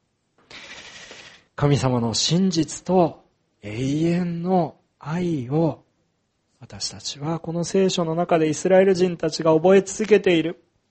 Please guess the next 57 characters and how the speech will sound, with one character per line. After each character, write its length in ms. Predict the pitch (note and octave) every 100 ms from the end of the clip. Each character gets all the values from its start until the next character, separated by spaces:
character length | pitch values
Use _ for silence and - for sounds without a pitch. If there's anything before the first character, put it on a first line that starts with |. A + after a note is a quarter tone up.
| _
イ 60 | D3
ス 120 | D#3+
ラ 100 | D3+
エ 40 |
ル 120 | D#3
人 180 | D3+ D#3
た 120 | D3
ち 100 | C#3
だ 120 | D#3 D3
け 120 | F3
で 80 | F3+
は 100 | E3
な 200 | F3 E3
い。 120 | - - - - _
私 340 | G#2+ - -
た 120 | - F#3
ち 200 | - G#3
も 180 | G3
同 120 | F3+ F3+
じ 180 | D#3+ G3
よ 200 | G3 F#3
う 60 |
に 320 | F3 F#3+ E3+ - _ _
覚 280 | C3+ B2+ F3
え 80 | G3
る 100 | G3
も 120 | F3+
の 120 | F3
と 140 | G3 F#3
さ 140 | F3+
れ 100 | F3
て 140 | F3+ F#3
い 60 |
る。 240 | F#3+ F#3+ _ _ _ _ _ - - - -
そ 140 | -
の 120 | G#3
一 200 | G3 A3
つ 160 | G#3+ A3+
一 200 | - A#3
つ 100 | A3+
を 80 | G#3+
覚 220 | G3 A3+
え 40 |
る 100 | A3
と 120 | G#3+ G3
き 140 | F#3
に、 120 | F3
賛 360 | D#3 F#3 A#3+ A3+
美 100 | F3+
は 120 | C3+
内 320 | B2+ B2 E3+
側 260 | E3 G#3 G#3
か 120 | A3
ら、 120 | G#3+
心 460 | - D#3 - A3 C4+
か 180 | C#4+ A#3
ら 340 | G#3 E3+ -